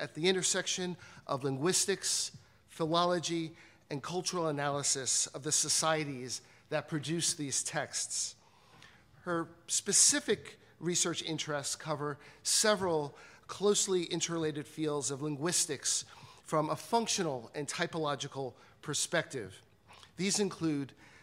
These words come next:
syntactic alignment, discourse cohesion, information structure, and language change in contact situations. Several of her projects have been awarded fellowships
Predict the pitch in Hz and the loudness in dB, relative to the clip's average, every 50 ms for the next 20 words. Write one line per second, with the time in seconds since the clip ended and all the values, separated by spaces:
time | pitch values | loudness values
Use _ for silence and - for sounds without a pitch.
0 | - - - - - - 160 147 - 170 180 180 - - 180 151 156 160 165 175 | -20 -12 -4 -2 0 0 0 0 2 4 4 4 2 0 -2 0 0 2 4 4
1 | 180 175 175 175 175 165 - - - - - - - _ - - 160 185 175 - | 4 2 2 0 -2 -4 -8 -10 -12 -14 -18 -20 -20 _ -6 0 0 2 2 0
2 | - - 190 185 175 156 - - - 175 170 156 131 156 165 160 139 143 156 151 | -2 -2 -2 -2 -2 0 -2 -2 -2 -4 -6 -4 -4 -4 -4 -4 -4 -4 -6 -6
3 | 151 143 - - - - - - - - - - - - - _ - 190 202 196 | -8 -10 -14 -18 -20 -20 -20 -20 -20 -20 -20 -20 -20 -20 -8 _ 4 4 4 4
4 | - 214 190 190 190 185 - 196 180 165 - - - 165 165 151 - - - 165 | 4 2 2 2 2 0 0 -2 0 0 2 2 2 2 0 0 0 -2 -4 -4
5 | 160 156 147 - - - - - - - - - 147 151 147 151 160 165 165 160 | -4 -6 -8 -12 -18 -20 -20 -20 -20 -20 -10 -4 -2 0 4 4 4 4 4 2
6 | 165 156 - - - - 156 147 135 135 131 120 110 - - - - - - 143 | 0 0 -2 -2 -2 -2 -2 -2 -4 -4 -6 -6 -8 -10 -10 -14 -18 -12 -8 -8
7 | 139 - - - 175 175 170 156 - 156 151 135 120 - - - - - - - | -8 -8 -4 0 0 2 2 0 -2 -2 -2 -2 -4 -6 -10 -14 -14 -16 -20 -20
8 | - - - - - - 165 151 - - 151 147 147 151 143 - - 123 90 90 | -20 -20 -10 -4 -2 -2 -2 0 -2 -2 -2 -2 -2 0 0 -2 -2 -4 -6 -8
9 | - - - - - - - - - - - _ _ _ - - _ _ - - | -8 -8 -8 -10 -10 -14 -20 -20 -20 -20 -20 _ _ _ -20 -20 _ _ -20 -18
10 | - - - - - 180 180 156 202 190 185 180 170 - - - - - - - | -6 -2 0 2 4 4 2 2 2 0 0 -2 -4 -8 -14 -20 -20 -14 -8 -4
11 | 165 151 147 147 139 - - 180 190 185 185 185 180 165 - - 156 135 139 139 | -2 -2 -2 -2 -2 0 2 2 4 4 4 2 0 0 0 -2 -2 -2 -4 -4
12 | 135 135 143 160 165 160 147 - - - 175 180 185 180 170 - - 185 180 - | -4 0 2 2 2 2 0 -4 -2 0 2 2 2 0 0 -2 -4 -4 -4 -4
13 | - - - - | -4 -4 -4 -4